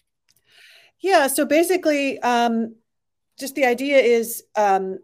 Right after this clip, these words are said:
if there are propositions,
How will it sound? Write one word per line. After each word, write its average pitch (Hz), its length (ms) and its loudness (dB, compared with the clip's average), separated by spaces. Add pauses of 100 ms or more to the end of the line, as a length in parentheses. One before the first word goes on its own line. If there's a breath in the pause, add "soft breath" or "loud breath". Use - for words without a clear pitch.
(920)
if 254 240 -8
there 262 280 0
are 269 460 2
propositions, 233 1120 -6